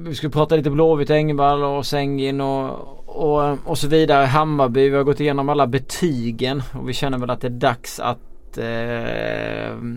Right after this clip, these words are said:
runda av för, eh, den här gången. Men Marcus Enberg har ändå en fråga som jag vill, vilken nota kommer att bli för stor för de lager som tycks satsa rejält,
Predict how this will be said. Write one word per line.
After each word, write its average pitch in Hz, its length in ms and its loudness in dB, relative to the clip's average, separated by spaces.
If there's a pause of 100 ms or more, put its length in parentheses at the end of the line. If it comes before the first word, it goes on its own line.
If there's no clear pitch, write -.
(560)
runda 135 760 2
av 151 480 2 (520)
för, 113 500 -4
eh, 117 1080 -10 (260)
den 123 140 0
här 120 160 2
gången. 117 320 -4 (120)
Men 147 260 0 (360)
Marcus 170 440 2
Enberg 185 440 -2
har 190 160 2
ändå 135 340 -2 (300)
en 135 120 -2
fråga 127 340 -4
som - 140 -8
jag 123 80 -6
vill, 123 200 -8
vilken 165 280 0
nota 196 380 0
kommer 135 180 0
att 135 80 0
bli 156 120 0
för 135 100 -8
stor 127 340 -4
för - 120 -4
de 139 140 -2
lager 117 340 0
som 113 140 -6
tycks - 300 -8
satsa 117 400 -6
rejält, 135 420 -6